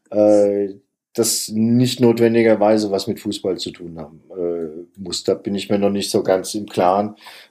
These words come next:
aber, äh, es könnte gut sein, dass es auch mal mehr so in, in Richtung Reisen oder so geht und nicht immer nur zum Fußball.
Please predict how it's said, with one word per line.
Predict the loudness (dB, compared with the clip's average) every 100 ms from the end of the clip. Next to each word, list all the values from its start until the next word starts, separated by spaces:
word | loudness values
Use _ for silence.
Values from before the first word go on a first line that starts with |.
| -2
aber, | 0 2 2 4 2 2
äh, | 0 0
es | -2 -8
könnte | -6 -6 -6
gut | -8 -2
sein, | 0 0
dass | -4
es | -4 -6
auch | -8 -6
mal | -2 -2
mehr | -2 0 2
so | 2 2 4 2
in, | -2 -10 -12
in | -12
Richtung | -6 -6 -4 -8
Reisen | -6 0 4 4 2 -6 -8
oder | -4 -2
so | -2 -6
geht | -6 -8
und | -8 -12
nicht | -12 -12
immer | -12 -10
nur | -8 -10
zum | -10 -14
Fußball. | -14 -16 -16 -16 -20